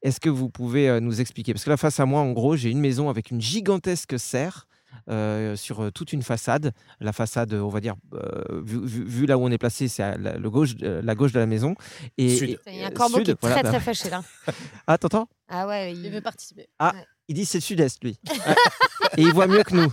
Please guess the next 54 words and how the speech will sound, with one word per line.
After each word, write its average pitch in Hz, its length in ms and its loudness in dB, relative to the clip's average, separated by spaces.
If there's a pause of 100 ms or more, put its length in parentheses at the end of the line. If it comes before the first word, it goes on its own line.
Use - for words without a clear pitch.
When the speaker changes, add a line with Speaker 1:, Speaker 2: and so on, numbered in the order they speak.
Speaker 1:
l'orientation. 143 480 4 (440)
C'est - 100 0
le 156 100 8
Corbeau 202 280 6
Plaza. 156 520 6
Speaker 2:
Ouais. 156 240 0 (180)
Speaker 1:
Ne 156 100 4
mentez 220 340 6
pas 180 200 6
<laughs> 370 500 4 (540)
sur - 140 0
l'orientation, 147 840 0 (420)
euh, - 60 -2
de 127 80 2
la 135 100 2
maison. 135 240 0
Et, 151 120 6 (100)
et 147 80 4
il 131 80 2
y 143 40 4
a - 40 6
une 147 80 2
partie 165 240 0
qui 202 200 -2
est, 147 60 4
en 151 60 0
fait, 214 160 2
elle 156 100 4
est 143 40 4
semi-enterrée. 208 640 2 (300)
Donc, 151 140 0
quand 180 180 2
nous, 196 160 6
on 208 100 8
est 165 60 6
arrivé, 156 260 4
par 156 120 4
exemple, 147 160 2
de 135 60 4
la 139 80 6
route 151 220 4
avec, 123 260 2
euh, 120 100 4
Anso, 131 360 2 (360)
on 147 80 4
n'a 139 80 4
pas 226 140 0
tout 214 100 -6
de 214 40 -6
Speaker 3:
Ouais. - 20 -10
Speaker 1:
suite 185 160 -6
vu 180 80 2
la 196 100 6
maison. 165 260 0